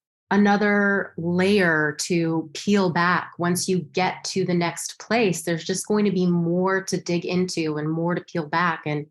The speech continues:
when we can learn this process and find these places of support, that's the goal. And I thought the goal was like, "Oh, I wanna, you know, put down a, a dollar sign of what it is that I'm trying to call in," which is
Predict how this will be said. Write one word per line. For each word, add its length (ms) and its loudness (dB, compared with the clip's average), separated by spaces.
when 120 2
we 140 4
can 280 2
learn 280 4
this 280 0
process 600 -2
and 220 -6
find 280 2
these 200 -4
places 500 -4
of 80 -6
support, 720 -2
that's 340 2
the 220 -2
goal. 540 0
And 120 0
I 180 2
thought 500 2
the 80 2
goal 300 -2
was 180 -2
like, 320 -2
"Oh, 80 0
I 120 4
wanna, 380 2
you 100 0
know, 280 -2
put 200 0
down 340 4
a, 360 0
a 80 -2
dollar 320 2
sign 520 0
of 220 -6
what 140 0
it 100 0
is 120 0
that 80 -2
I'm 80 0
trying 180 -2
to 60 -2
call 240 -2
in," 260 -2
which 240 2
is 360 -2